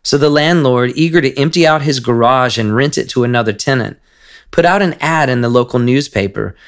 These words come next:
and attracted the attention of sculptors and artists who were amazed at what they saw.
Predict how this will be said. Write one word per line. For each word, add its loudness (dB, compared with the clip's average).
and 2
attracted 0
the 0
attention -2
of -4
sculptors -2
and -4
artists 0
who 0
were 2
amazed 0
at -2
what -2
they -2
saw. -2